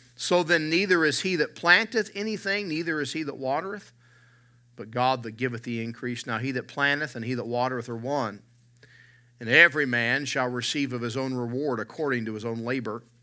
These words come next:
For we are laborers together with God. Ye are God's husbandry, ye are God's building. According to the grace of God, which is given unto me as a wise master builder,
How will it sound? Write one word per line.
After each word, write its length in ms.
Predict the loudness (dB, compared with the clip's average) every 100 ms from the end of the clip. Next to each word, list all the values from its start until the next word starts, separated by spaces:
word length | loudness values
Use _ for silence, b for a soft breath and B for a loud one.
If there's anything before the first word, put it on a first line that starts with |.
| -20 B B B B B
For 160 | -4 0
we 180 | 4
are 180 | 4 2
laborers 760 | 2 4 4 2 0 0 -2 -4
together 640 | -4 -6 2 2 2 -2
with 240 | -2 -6
God. 340 | -4 -6 -6 -10 _ _ _ _ _ _ _
Ye 320 | -10 0 6
are 120 | 6 6
God's 400 | 4 4 4 -2
husbandry, 720 | -2 -2 0 -2 -2 -2 -4
ye 200 | -2 0
are 140 | 2
God's 360 | 2 2 0 -2
building. 480 | -2 0 0 -4 -10 -20 _ b b b b b b
According 520 | -6 2 4 4 2
to 60 | 2
the 120 | 4
grace 320 | 6 6 4
of 160 | -2 4
God, 380 | 6 6 4
which 200 | -2 -6
is 140 | -4 -2
given 260 | 0 2
unto 160 | 0 0
me 240 | 0 2
as 140 | 0 0
a 60 |
wise 440 | 0 4 4 4 2
master 420 | 6 6 4 -2
builder, 440 | 2 4 2 -2